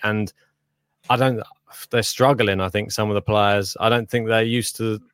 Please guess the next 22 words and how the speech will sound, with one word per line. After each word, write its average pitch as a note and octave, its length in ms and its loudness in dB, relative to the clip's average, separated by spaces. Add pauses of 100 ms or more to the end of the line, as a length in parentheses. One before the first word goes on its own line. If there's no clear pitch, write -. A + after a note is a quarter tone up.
those A2+ 240 2
conditions, A2+ 460 -2
or G#2 80 2
maybe A2 280 2
those G#2+ 220 0
courts, - 560 0
and G#2+ 160 -4 (340)
some B2+ 280 2
have A2 120 2
adjusted A2+ 680 0
a - 40 -4
lot A2+ 160 -2
better A#2 220 0
than A#2+ 140 0
others. A2+ 440 -2 (280)
Liam B2 280 4
Brody A#2 560 4 (200)
being B2 200 4
<laughs> E3 140 6
one F3 100 6
of C3 100 2
them. A#2+ 120 4